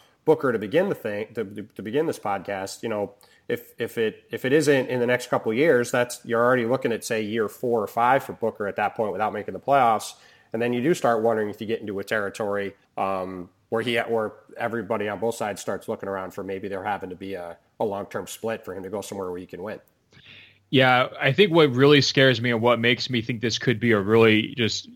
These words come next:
Speaker 2: an even longer-term situation for them, like I'm saying, no playoff appearances for the next three years, is that they've tried so many different things, right? Like, they've tried to get into the free agency mix, and that has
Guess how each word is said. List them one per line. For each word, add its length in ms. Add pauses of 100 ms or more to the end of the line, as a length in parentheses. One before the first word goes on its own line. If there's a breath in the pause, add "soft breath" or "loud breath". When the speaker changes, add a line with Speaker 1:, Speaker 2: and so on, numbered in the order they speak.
(160)
Speaker 2:
an 100
even 240
longer-term 580
situation 560
for 140
them, 180
like 220
I'm 140
saying, 340
no 220
playoff 340
appearances 480
for 140
the 100
next 260
three 220
years, 540 (560 loud breath)
is 260
that 200
they've 180
tried 360
so 240
many 180
different 400
things, 320
right? 160
Like, 200
they've 200
tried 280
to 100
get 180
into 160
the 80
free 260
agency 360
mix, 340
and 140
that 200
has 380